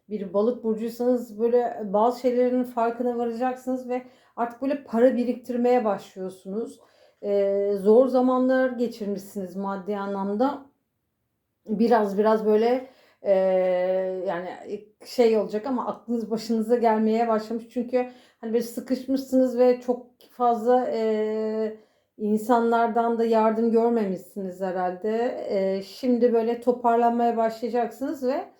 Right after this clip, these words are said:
belki de dediğim gibi parayla ilgili para biriktirmeye başlayacaksınız. Artık bir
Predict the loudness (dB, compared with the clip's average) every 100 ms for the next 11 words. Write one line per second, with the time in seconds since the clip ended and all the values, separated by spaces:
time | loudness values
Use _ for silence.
0 | _ _ _ _ -2 0 0 -4 -8 -10
1 | -6 0 2 2 0 -4 -2 0 2 2
2 | 0 -4 -6 -4 -2 -2 -4 -10 -10 -8
3 | -2 0 2 0 -2 -2 -2 -2 -2 -2
4 | -2 -10 _ -4 -4